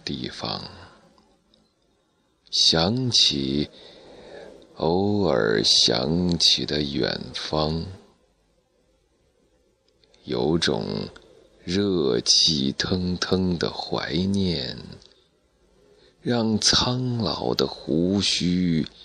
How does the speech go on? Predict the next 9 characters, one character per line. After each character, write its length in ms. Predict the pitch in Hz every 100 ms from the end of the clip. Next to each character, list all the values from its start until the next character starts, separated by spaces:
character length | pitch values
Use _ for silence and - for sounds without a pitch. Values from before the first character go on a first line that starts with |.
| - _ _ _ -
上 500 | - - - 65 - -
霜。 500 | - - - 65 60 53 - - - - - _ _ - - - - - - - - - - - _ _ _ _ _ _ _ - _ - _ _ _ _ _ - _ _ _ _
有 260 | 76 98 107
时 640 | - - 98 107 113 110 - - - - - - - - -
神 300 | - 92 101
马 540 | 123 123 87 73 85
都 280 | 80 98 98
不 240 | 87 92
懂， 640 | 78 65 55 - 60 65